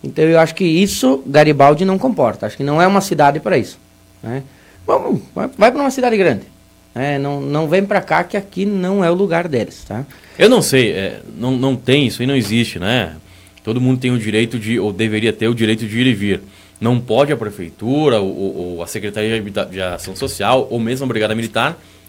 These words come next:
Speaker 2: chegar e mandar esses caras embora. "Vamos pra outra cidade que aqui vocês estão",
Speaker 1: Mas se tu
Speaker 2: né?
Speaker 1: repreender,
Speaker 2: Não, não
Speaker 1: só
Speaker 2: pode.
Speaker 1: pelo fato de estarem com
Speaker 2: Agora,
Speaker 1: drogas já é um motivo.
Speaker 2: existem maneiras, existem formas de coibir isso aí.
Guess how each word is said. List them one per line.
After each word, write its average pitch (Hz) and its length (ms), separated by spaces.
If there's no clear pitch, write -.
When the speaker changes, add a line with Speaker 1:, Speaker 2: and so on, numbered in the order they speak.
Speaker 2:
chegar 196 500
e 139 100
mandar 139 280
esses 139 200
caras 139 260
embora. 127 340
"Vamos 117 200
pra 147 120
outra 143 240
cidade 131 400
que 147 100
aqui 139 200
vocês 151 300
estão", 139 400
Speaker 1:
Mas 170 140
se 220 120
tu 240 140
Speaker 2:
né? 247 140
Speaker 1:
repreender, 170 680
Speaker 2:
Não, 123 320
não 135 160
Speaker 1:
só 196 140
Speaker 2:
pode. - 100
Speaker 1:
pelo 240 180
fato 208 340
de 160 80
estarem 170 440
com 160 60
Speaker 2:
Agora, 147 200
Speaker 1:
drogas 170 480
já 160 160
é 170 120
um 180 80
motivo. 135 300
Speaker 2:
existem 180 840
maneiras, 131 1040
existem 120 520
formas 120 760
de 117 160
coibir 113 400
isso 127 160
aí. 180 220